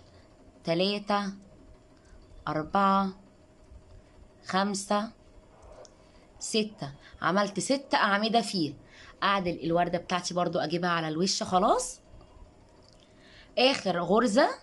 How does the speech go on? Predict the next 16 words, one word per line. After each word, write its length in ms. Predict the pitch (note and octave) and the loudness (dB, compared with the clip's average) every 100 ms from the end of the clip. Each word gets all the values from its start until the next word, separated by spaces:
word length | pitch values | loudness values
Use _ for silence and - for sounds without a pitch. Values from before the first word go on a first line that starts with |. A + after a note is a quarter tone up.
| - - - - - | -18 -20 -20 -18 -6
اللي 240 | F3 F#3 G#3+ | 0 2 2
هي 220 | G#3+ G3 | 2 2
دي 280 | D#3+ C#4+ G#4+ | 2 2 4
اللي 140 | A3 | 6
أنا 120 | A3+ | 6
كنت 360 | A3 G#3+ G#3 A3 | 4 2 2 2
قافلة 400 | - A3 - G3+ | 0 -2 2 0
فيها 360 | G3+ A#3+ A3+ | 2 2 2
السلاسل 760 | F#3 - G3+ G3 A3+ A3 F3+ E3 | 2 0 0 2 0 0 -2 0
بالحشو، 600 | E3 E3 C4 F4+ - - - - - - | 0 0 2 2 0 -6 -18 -20 -8 -2
هدخل 380 | B3+ - A3 | -2 0 0
برضو 380 | F#3 A3 D4 B3+ | 4 4 4 2
في 140 | B3+ B3+ | 2 2
نفس 320 | B3+ B3+ B3 | 2 2 -2
المكان 600 | A3+ G3+ G3 G#3 G3 F#3+ | 2 2 2 0 2 2
تاني، 420 | A3+ B3+ C#4 F#4+ | 2 4 4 2